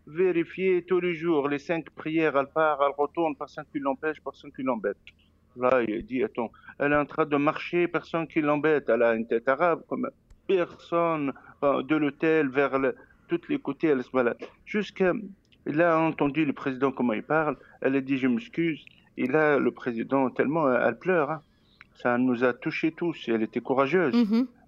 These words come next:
Speaker 1: de dire ça et de dire la vérité. Elle avait dit son cœur.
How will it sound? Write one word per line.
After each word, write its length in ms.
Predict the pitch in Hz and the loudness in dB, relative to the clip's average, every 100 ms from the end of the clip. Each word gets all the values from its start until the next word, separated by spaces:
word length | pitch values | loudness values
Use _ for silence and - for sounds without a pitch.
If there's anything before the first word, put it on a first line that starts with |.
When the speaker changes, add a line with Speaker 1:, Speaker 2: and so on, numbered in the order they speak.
| - | -6
Speaker 1:
de 120 | 113 | -2
dire 240 | 120 123 | 0 -2
ça 220 | - 175 | 0 0
et 20 | 175 | 2
de 100 | 131 | 0
dire 180 | 131 123 | 2 2
la 60 | |
vérité. 400 | 107 113 110 131 | 2 2 2 2
Elle 140 | 170 147 | 2 2
avait 180 | 127 135 | 2 -2
dit 160 | 139 | -2
son 160 | - 156 | -4 -4
cœur. 480 | 190 165 120 - | 0 0 0 -6